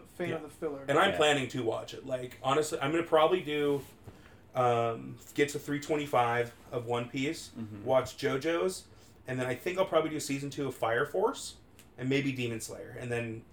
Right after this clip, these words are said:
Speaker 2: my next thing is to do a spoiler, or not a spoiler, a filler-free run-through of, um, Bleach.
Speaker 3: Right on.
Speaker 1: I'm going
Speaker 3: Yep.
Speaker 1: to go back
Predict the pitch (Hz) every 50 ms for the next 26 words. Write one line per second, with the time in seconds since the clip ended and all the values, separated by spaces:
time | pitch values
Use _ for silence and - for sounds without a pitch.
0 | - 143 131 127 123 120 120 120 117 - - - 123 117 110 110 113 113 110 -
1 | - 127 120 110 110 107 107 107 113 - - - - - - - - 120 - -
2 | - - - 131 131 127 127 120 139 135 135 123 120 - - 127 123 120 - 123
3 | 120 117 117 117 117 113 - 160 151 143 139 131 - 139 127 120 117 117 113 110
4 | 107 - 117 113 110 107 107 - - - - - - - - - - - - 120
5 | 113 107 104 - - - - - - - - - - - - - - - 123 120
6 | - - - - - - - - - - - - - - - - - - 123 113
7 | - - - - - - - - - 117 110 104 104 107 - - - 180 185 180
8 | 180 175 185 175 170 - - 190 185 165 151 147 - - 165 165 160 156 156 151
9 | 147 147 -